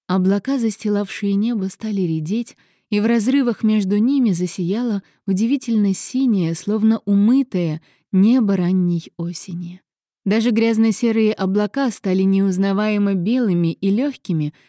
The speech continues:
как тонкие кружева. На море в сложном рисунке переплелись свет и тень, скучные очертания островов и те повеселели. Йоко старалась унять свое сердце,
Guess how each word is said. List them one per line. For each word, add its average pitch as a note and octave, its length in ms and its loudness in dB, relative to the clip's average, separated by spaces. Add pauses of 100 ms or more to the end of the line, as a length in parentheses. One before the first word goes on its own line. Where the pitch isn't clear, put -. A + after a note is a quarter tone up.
(120)
как G3+ 240 -4
тонкие A3+ 500 0
кружева. G3 720 -4 (640)
На F#3+ 200 2
море G3+ 400 2
в E3+ 80 -10
сложном G3 500 0
рисунке G3 680 -2 (240)
переплелись G#3 680 0
свет G3+ 480 -2
и F#3+ 100 0
тень, A3+ 400 0 (360)
скучные A#3 640 2
очертания G#3 800 0
островов F#3+ 760 -4
и C4+ 120 -2
те E3+ 240 -2
повеселели. E3 920 -4 (600)
Йоко F3 320 -2
старалась E3+ 580 -4
унять F3+ 320 -2
свое E3+ 320 -4
сердце, G3+ 560 -8